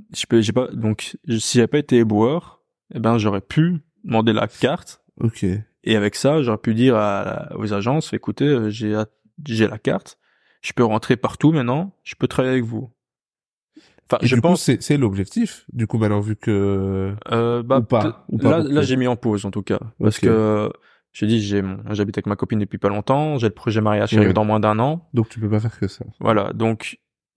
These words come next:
Speaker 1: et on habite à Woluwe-Saint-Pierre. <laughs> Donc, c'est
Speaker 2: Pas donné, en
Speaker 1: c'est
Speaker 2: traduction.
Speaker 1: Ah, nous, dans notre
Speaker 2: Ouais.
Speaker 1: appart, on a de la chance.
Speaker 2: Ok.
Speaker 1: Mais, euh, c'est quand même pas donné.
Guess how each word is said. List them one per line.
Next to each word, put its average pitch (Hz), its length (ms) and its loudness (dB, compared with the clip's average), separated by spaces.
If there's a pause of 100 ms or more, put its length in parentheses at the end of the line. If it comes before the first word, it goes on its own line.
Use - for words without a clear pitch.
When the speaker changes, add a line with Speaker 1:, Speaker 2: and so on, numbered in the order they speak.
(280)
Speaker 1:
et 113 120 -4
on 104 80 -4
habite 110 220 -2
à 110 40 2
Woluwe-Saint-Pierre. 113 640 -2
<laughs> 156 1600 0
Donc, 143 180 0
c'est 120 400 0 (480)
Speaker 2:
Pas 131 120 4
donné, 117 540 2
en 101 60 -6
Speaker 1:
c'est 101 60 2
Speaker 2:
traduction. 101 440 -2
Speaker 1:
Ah, 180 280 4
nous, 202 440 2
dans 175 240 2
notre 127 180 4
Speaker 2:
Ouais. 139 40 4
Speaker 1:
appart, - 240 0
on 170 60 0
a 156 60 2
de 147 60 2
la 147 60 4
chance. - 380 -10
Speaker 2:
Ok. 120 220 0
Speaker 1:
Mais, 139 160 6
euh, 127 220 2
c'est - 160 -6
quand 139 120 2
même 151 120 -2
pas 139 140 0
donné. 117 240 0